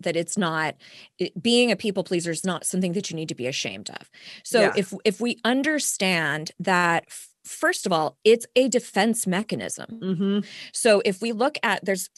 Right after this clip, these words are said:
Speaker 1: four primary, uh, fear responses:
Speaker 2: Mm.
Speaker 1: fight, flight, freeze, and fawn. Fawn is when,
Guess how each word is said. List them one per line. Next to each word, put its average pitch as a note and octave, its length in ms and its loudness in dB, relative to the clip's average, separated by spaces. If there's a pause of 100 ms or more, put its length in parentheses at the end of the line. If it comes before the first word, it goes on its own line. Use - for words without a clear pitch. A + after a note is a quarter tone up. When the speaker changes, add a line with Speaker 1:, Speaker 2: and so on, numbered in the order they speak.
(200)
Speaker 1:
four C#4+ 300 8
primary, F#3 1040 0 (480)
uh, F3 160 4
fear G3 400 2
responses: - 800 -6 (500)
Speaker 2:
Mm. E3 160 -6
Speaker 1:
fight, - 540 0 (100)
flight, - 720 0
freeze, F#3 720 -4
and F3+ 180 -4
fawn. - 600 -6 (440)
Fawn B3 720 2 (600)
is F#3+ 540 4
when, G3+ 420 2